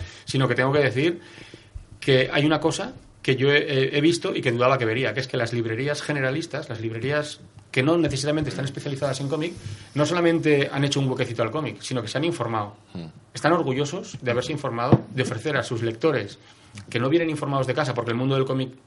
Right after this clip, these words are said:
Speaker 1: forma parte de un cierto... Bueno, pues te tienes que introducir, ¿no? En, en, para, para entender. Entonces, yo he visto, y, me, y, y pensaba que, que, que me costaría verlo más tiempo,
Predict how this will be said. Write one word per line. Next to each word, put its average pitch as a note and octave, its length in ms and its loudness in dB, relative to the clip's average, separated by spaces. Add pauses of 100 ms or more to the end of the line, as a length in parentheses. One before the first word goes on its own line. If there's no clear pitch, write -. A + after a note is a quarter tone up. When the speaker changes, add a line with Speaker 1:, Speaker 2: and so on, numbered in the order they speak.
(120)
Speaker 1:
forma B2+ 220 0
parte B2+ 300 -2
de B2 120 -2
un B2 140 -6
cierto... B2 540 -2 (520)
Bueno, D#3+ 200 2
pues - 120 -8
te - 120 -10
tienes C3+ 200 0
que C#3 80 0
introducir, A#2 560 -2
¿no? E3 160 -2
En, A#2+ 240 -6
en, A#2+ 280 -8
para, A#2 260 2
para A#2 160 -2
entender. B2 400 -2 (400)
Entonces, E3 280 2 (200)
yo D3 100 6
he D3+ 40 8
visto, D#3 420 -2 (480)
y, C#3+ 100 2
me, C3 160 4
y, C3 300 0
y - 40 0
pensaba B2 380 4
que, C3+ 220 2
que, B2+ 320 4
que - 80 -4
me B2 100 0
costaría B2+ 760 6
verlo B2+ 360 2
más B2 160 0
tiempo, D3+ 400 -2